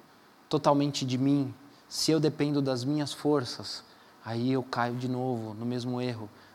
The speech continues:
Ansiedade, tristeza, depressão, amargura.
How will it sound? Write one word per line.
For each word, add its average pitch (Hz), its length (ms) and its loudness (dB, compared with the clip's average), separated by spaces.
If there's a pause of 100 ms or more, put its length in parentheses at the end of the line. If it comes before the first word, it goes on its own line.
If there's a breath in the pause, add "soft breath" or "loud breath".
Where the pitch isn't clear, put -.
(120)
Ansiedade, 104 760 -6 (720)
tristeza, 110 840 -8
depressão, 110 760 -6 (260 loud breath)
amargura. 110 920 -2